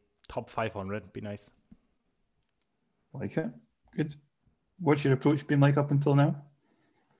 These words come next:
Speaker 1: I think up until recently it was pretty conservative.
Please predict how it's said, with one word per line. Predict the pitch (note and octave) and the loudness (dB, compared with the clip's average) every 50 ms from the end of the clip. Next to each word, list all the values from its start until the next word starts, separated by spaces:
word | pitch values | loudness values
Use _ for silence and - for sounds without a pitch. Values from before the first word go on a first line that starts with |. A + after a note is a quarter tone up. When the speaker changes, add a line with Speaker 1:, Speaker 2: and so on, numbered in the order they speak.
| _ _ _ _ - - _ _ _ _ _ _ _ _ _ _ _ _ _ _ _ _ _ _ _ _ _ _ _ - - | _ _ _ _ -20 -20 _ _ _ _ _ _ _ _ _ _ _ _ _ _ _ _ _ _ _ _ _ _ _ -18 -14
Speaker 1:
I | E3 E3 F3 F3 F3 | -10 -8 -8 -8 -8
think | - - A#3+ A#3+ G#3+ | -6 -6 -4 -4 -4
up | B3 B3 - C4 | -4 -4 -4 -4
until | A#3+ A3 - F#3 E3 | -4 -4 -2 -4 -4
recently | D3+ C3 C3+ E3 - - - F#3+ E3+ E3+ F3 F3 D3+ | -4 -4 -6 -6 -6 -6 -6 -6 -4 -4 -4 -4 -2
it | A#2+ C#3 | -4 -2
was | C#3 C3+ C3+ C3+ C3+ B2 - - - - - - _ _ - - - _ _ _ _ _ _ _ _ _ | -2 0 0 0 -2 -4 -8 -14 -16 -16 -18 -20 _ _ -20 -20 -20 _ _ _ _ _ _ _ _ _
pretty | - - D3 C3 C#3 B2 | -8 -8 -6 -4 -6 -6
conservative. | - - C#3 B2 - - - D#3 E3 D#3 D#3+ - F3 D#3+ - - - - | -6 -6 -8 -8 -6 -4 -4 -4 -4 -4 -6 -6 -6 -6 -6 -8 -14 -18